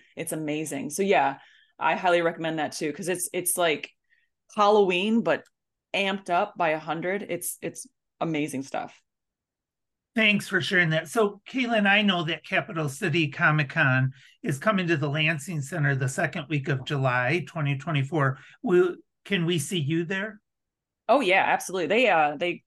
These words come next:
Speaker 1: they, um, reach out to me, they invite me out, and they take care of me really well there. Um, they're great people. So I highly recommend that con-, convention. It's, it's a very good time.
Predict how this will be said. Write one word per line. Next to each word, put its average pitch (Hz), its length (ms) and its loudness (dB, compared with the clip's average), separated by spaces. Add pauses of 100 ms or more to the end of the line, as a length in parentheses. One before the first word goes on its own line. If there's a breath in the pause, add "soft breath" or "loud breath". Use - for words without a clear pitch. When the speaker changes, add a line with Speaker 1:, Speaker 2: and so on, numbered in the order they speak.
Speaker 1:
they, 190 300 -4 (180)
um, 147 320 -4
reach 175 220 -6
out 165 160 0
to 185 100 -10
me, 175 260 -4
they 160 280 0
invite 156 320 0
me 156 140 -4
out, 160 340 -2
and 147 340 -10
they 175 120 0
take 180 200 -4
care 170 200 2
of 156 60 -2
me 151 180 -2 (100)
really 151 220 -2
well 147 240 2
there. 135 360 -4
Um, 135 300 -8
they're 156 160 -6
great 143 360 -6
people. - 380 -8 (120)
So 151 240 -2
I 151 160 0
highly 147 280 -2
recommend 143 440 -6
that - 180 -8
con-, - 200 -14 (140)
convention. 143 540 -10
It's, - 340 -12 (300)
it's 175 140 -10
a 190 40 -4
very 170 280 -4
good 131 180 -10
time. - 320 -10